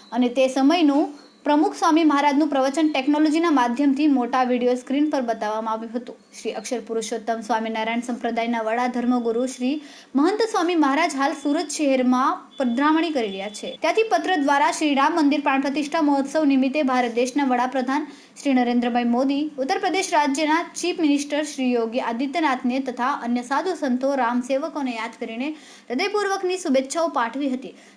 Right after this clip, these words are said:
તમામ હરિભક્તોને વિશ્વના તમામ સ્વામિનારાયણ મંદિરમાં દિવાળી ઉજવાય તેવી રીતે શ્રી રામ મંદિર પ્રાણ પ્રતિષ્ઠા મહોત્સવ ઉજવવામાં આવ્યો હતો.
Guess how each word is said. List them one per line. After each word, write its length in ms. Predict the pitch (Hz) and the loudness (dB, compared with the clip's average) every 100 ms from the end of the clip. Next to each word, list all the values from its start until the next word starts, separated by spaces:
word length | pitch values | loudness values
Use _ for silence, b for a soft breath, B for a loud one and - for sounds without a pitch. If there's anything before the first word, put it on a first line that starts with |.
| - | -8
તમામ 240 | 226 226 226 | -6 -6 -2
હરિભક્તોને 580 | 240 302 302 294 269 | 0 0 -2 0 2
વિશ્વના 400 | 277 262 277 262 262 | 2 0 -2 -2 0
તમામ 360 | 254 247 254 | 0 0 0
સ્વામિનારાયણ 640 | 254 247 262 311 339 349 339 | 0 2 2 2 2 0 0
મંદિરમાં 680 | 269 240 247 240 240 339 277 | 2 2 2 0 -2 -4 -4
દિવાળી 380 | 254 285 330 381 | -2 0 0 -2
ઉજવાય 380 | 285 240 247 285 | -4 0 0 -2
તેવી 320 | 285 262 240 | -2 -2 0
રીતે 340 | 247 254 294 302 | -2 -4 -4 -8
શ્રી 260 | - 254 | -8 -4
રામ 140 | 247 277 | 0 2
મંદિર 300 | 302 277 294 | 2 2 0
પ્રાણ 200 | 311 339 | -2 -2
પ્રતિષ્ઠા 460 | 294 302 285 311 | -6 -10 -8 -2
મહોત્સવ 400 | 277 254 247 330 | 0 0 -2 -8
ઉજવવામાં 540 | 320 247 254 262 269 240 | -10 -6 -2 0 -2 -4
આવ્યો 160 | 196 | -8
હતો. 300 | 185 - - | -18 -20 -20